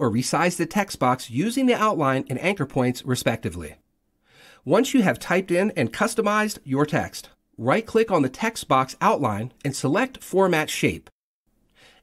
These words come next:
In the Format Shape pane, click on Shape Options. Click on the Fill in Line button.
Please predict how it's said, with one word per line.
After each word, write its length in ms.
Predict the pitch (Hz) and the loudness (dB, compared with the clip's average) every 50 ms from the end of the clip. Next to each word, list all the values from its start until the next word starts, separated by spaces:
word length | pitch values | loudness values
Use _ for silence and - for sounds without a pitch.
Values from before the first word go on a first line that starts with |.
| _ - | _ 0
In 120 | 185 165 | 2 2
the 60 | 135 123 | 2 2
Format 520 | - - 214 269 285 262 247 226 220 - | 0 0 2 4 4 4 4 2 2 0
Shape 380 | - - - 180 165 160 165 - | -4 -2 0 2 2 2 0 -2
pane, 420 | - 180 165 143 98 80 92 - _ _ _ _ _ _ _ _ _ _ | 0 2 2 2 2 -2 -6 -12 _ _ _ _ _ _ _ _ _ _
click 240 | - 254 277 277 | 0 2 2 4
on 280 | 175 165 165 180 190 185 - | 2 2 2 2 0 -2 -8
Shape 380 | - - - 202 196 202 - - 180 | -10 -2 2 2 2 2 2 -2 -2
Options. 580 | 202 202 202 - - 113 90 82 - - - - _ _ _ _ _ _ _ _ _ _ _ _ _ _ _ _ | 0 0 0 -2 -4 -6 -6 -6 -10 -14 -18 -20 _ _ _ _ _ _ _ _ _ _ _ _ _ _ _ _
Click 260 | - - 202 220 220 185 | -2 0 2 2 4 4
on 160 | 185 196 180 | 4 4 4
the 80 | 113 | 2
Fill 420 | - - - - 190 202 214 233 226 | -2 -2 0 2 2 4 4 4 4
in 120 | 185 196 196 | 2 0 2
Line 360 | 190 196 208 214 208 202 170 | 2 2 2 2 2 2 2
button. 420 | 135 127 117 95 - 95 - - | 2 2 0 0 -4 -8 -12 -14